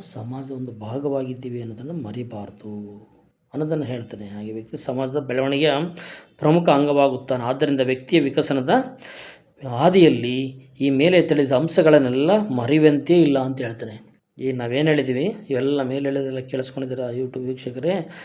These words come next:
ಎಲ್ಲ ನಾವು ಆಗಬೇಕು ಅಂದರೆ, ಉತ್ತಮ ವ್ಯಕ್ತಿ ಆಗಬೇಕು ಅಂದಾಗ ನಮ್ಮಲ್ಲಿ ಈ ಗುಣಗಳನ್ನು ಬೆಳೆಸ್ಕೋಬೇಕು. ಆಗ ವ್ಯಕ್ತಿತ್ವದ ವಿಕಸನದ ಹಾದಿಯಲ್ಲಿ ಮೇಲೆ ತಿಳಿಸಿದ ಅಂಶಗಳಲ್ಲಿ ಯಾವುದೇ ಸಂದೇಹವಿಲ್ಲ. ನಾವು ವ್ಯಕ್ತಿ ವಿಷ-,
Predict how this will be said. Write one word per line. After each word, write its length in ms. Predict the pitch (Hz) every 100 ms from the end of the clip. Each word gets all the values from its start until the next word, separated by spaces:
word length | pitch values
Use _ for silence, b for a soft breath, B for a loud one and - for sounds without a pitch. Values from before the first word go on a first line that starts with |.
| B -
ಎಲ್ಲ 320 | 131 160 190
ನಾವು 200 | 170 131 123
ಆಗಬೇಕು 340 | 139 139 135
ಅಂದರೆ, 200 | 127 139
ಉತ್ತಮ 360 | 143 - - 135
ವ್ಯಕ್ತಿ 300 | 127 123 -
ಆಗಬೇಕು 380 | 120 135 151 143 135
ಅಂದಾಗ 340 | 123 117 120 220 - B B 127
ನಮ್ಮಲ್ಲಿ 480 | 117 117 113 147 214 B B -
ಈ 60 | 131
ಗುಣಗಳನ್ನು 600 | 131 139 170 160 131 113 104 110
ಬೆಳೆಸ್ಕೋಬೇಕು. 760 | 117 135 - 143 117 110 - 120 110 104 98
ಆಗ 220 | 120 165 202
ವ್ಯಕ್ತಿತ್ವದ 880 | 147 131 - - 175 160 - 131 135
ವಿಕಸನದ 580 | 123 123 131 127 123 208 247 - 110
ಹಾದಿಯಲ್ಲಿ 560 | 123 139 123 120 208 277 - - B B B -
ಮೇಲೆ 300 | 123 165 196
ತಿಳಿಸಿದ 440 | 170 139 131 117 117 120 123
ಅಂಶಗಳಲ್ಲಿ 540 | 131 127 123 117 123
ಯಾವುದೇ 360 | 113 110 139 185
ಸಂದೇಹವಿಲ್ಲ. 760 | - 123 135 156 151 135 123 139
ನಾವು 280 | 117 127 214 - B B 139
ವ್ಯಕ್ತಿ 320 | 135 135 147
ವಿಷ-, 320 | 135 131 139